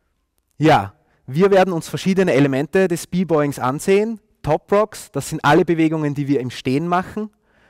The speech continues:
Dann als Verbindungselement, um auf den Boden zu kommen, der Go Down.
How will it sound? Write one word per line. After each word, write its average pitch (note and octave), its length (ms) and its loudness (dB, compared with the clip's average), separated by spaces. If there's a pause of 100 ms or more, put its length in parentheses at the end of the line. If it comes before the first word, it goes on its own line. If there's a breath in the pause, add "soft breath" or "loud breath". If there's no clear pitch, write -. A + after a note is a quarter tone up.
(300 soft breath)
Dann D#3+ 240 2
als C#3 220 -4
Verbindungselement, D#3 1040 0
um G3+ 180 0
auf D3+ 240 -2
den D#3 140 -4
Boden D#3+ 280 -4
zu D3 140 -8
kommen, B2 420 -6 (280 soft breath)
der A#2+ 80 -2
Go C3+ 300 -4
Down. F#3 400 -2